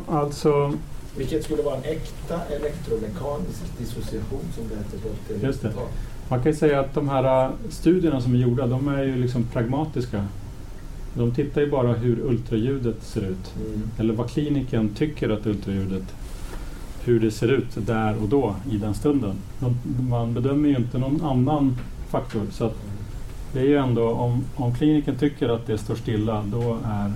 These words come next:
Speaker 1: outcome, eh, extremt dålig, lika med noll
Speaker 2: Mm.
Speaker 1: överlevnad. Oavsett om det finns en liten twitch av en jättesnabb V F eller om det finns en äkta P A eller, eh,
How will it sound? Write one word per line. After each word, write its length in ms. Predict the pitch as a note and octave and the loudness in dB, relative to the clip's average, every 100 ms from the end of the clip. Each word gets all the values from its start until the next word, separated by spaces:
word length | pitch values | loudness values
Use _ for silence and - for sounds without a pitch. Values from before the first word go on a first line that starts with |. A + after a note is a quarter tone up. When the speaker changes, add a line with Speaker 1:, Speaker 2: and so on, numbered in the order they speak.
| A#2+ | -2
Speaker 1:
outcome, 380 | G#2+ G#2+ G#2 F#2+ F#2+ - - - - - - - - - | -4 -4 -2 -2 -4 -8 -10 -10 -10 -10 -10 -10 -10 -6
eh, 320 | G#2+ F#2+ G2 - | -2 -2 -2 -4
extremt 380 | - A#2 G2 G2 | -2 -2 -2 -2
dålig, 280 | G#2+ A2 A2+ | 0 0 0
lika 200 | G#2 G2+ | -2 0
med 100 | G#2 | 0
noll 220 | G#2+ G#2+ - - - | 0 0 -4 -8 -8
Speaker 2:
Mm. 520 | F#2+ F#2 F#2+ - G#2+ | -6 -4 -6 -2 0
Speaker 1:
överlevnad. 380 | G2+ G2+ G2+ G2 G2+ | 2 2 2 2 0
Oavsett 500 | C#3 A#2+ A2+ C3 E3+ - - - | 2 2 2 0 -2 -2 -10 -4
om 220 | C3 A#2+ | 2 4
det 80 | A#2 | 4
finns 400 | A#2+ A#2 G#2+ - B2 | 2 2 2 -4 0
en 120 | A#2 | 2
liten 320 | B2+ B2 B2+ | 2 0 0
twitch 440 | - C3+ B2 - D3 | 0 0 -2 -6 -4
av 220 | A#2 G#2+ | 0 2
en 300 | G#2 G#2 A2 | 2 2 2
jättesnabb 540 | A#2 A#2 G#2+ A2+ G#2+ G2+ | 0 -2 -2 0 0 2
V 200 | A2 G#2 | 2 0
F 360 | G#2 - - A2 | -2 -8 -6 0
eller 260 | G#2 G2+ G2+ G#2 - | 0 0 -2 -4 0
om 100 | G#2 | 0
det 60 | |
finns 340 | G#2 A2 G#2 - | 2 0 0 0
en 280 | G#2 G2 F#2+ F#2 - - - - - - - - - | 0 0 -2 -6 -8 -8 -6 -4 -4 -6 -8 -8 -4
äkta 380 | B2 - A2+ A2+ | -4 -2 -4 0
P 200 | A2+ G#2 | 0 2
A 200 | G2+ G2+ | 0 0
eller, 140 | G2+ G#2 | -2 -2
eh, 340 | G#2+ G#2 G2+ | -2 -2 -2